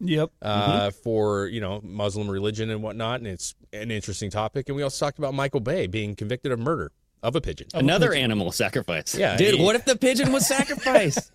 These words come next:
Speaker 2: Maybe.
Speaker 1: Uh,
Speaker 3: Oh, shit.
Speaker 2: Yeah, but
Speaker 1: Hmm.
Speaker 2: apparently in Italy where he was filming,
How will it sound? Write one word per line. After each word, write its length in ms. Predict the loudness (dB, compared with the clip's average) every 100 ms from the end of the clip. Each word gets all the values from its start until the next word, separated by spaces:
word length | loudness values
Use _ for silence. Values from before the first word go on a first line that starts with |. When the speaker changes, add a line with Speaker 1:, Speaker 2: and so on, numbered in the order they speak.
| -14 -4
Speaker 2:
Maybe. 440 | 2 4 4 4
Speaker 1:
Uh, 680 | 4 2 4 2 2 2 2
Speaker 3:
Oh, 680 | 2 2 2 2 2 2 0
shit. 480 | -2 -2 2 4 4
Speaker 2:
Yeah, 260 | 2 2 4
but 120 | 4
Speaker 1:
Hmm. 60 | 4
Speaker 2:
apparently 460 | 4 4 4 2
in 100 | 2 0
Italy 320 | 2 2 2
where 160 | 2 0
he 120 | -2
was 140 | 2
filming, 520 | 4 6 4 2 0